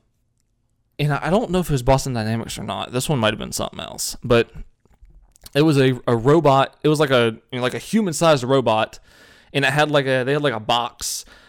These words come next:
that had, um, like, scanners or something on it, and then the robot could, like, follow that box, and, like,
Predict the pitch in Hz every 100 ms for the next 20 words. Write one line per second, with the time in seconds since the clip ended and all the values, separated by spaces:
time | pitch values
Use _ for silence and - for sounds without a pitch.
0 | _ 110 123 123 117 110 110 117 113 113
1 | 127 - - - - _ _ 143 117 113
2 | - - _ _ - - 180 170 170 160
3 | 156 175 170 156 160 160 151 139 127 123
4 | 123 143 139 131 - 107 - - 123 127
5 | 127 123 117 113 120 - - - - 117
6 | 117 113 113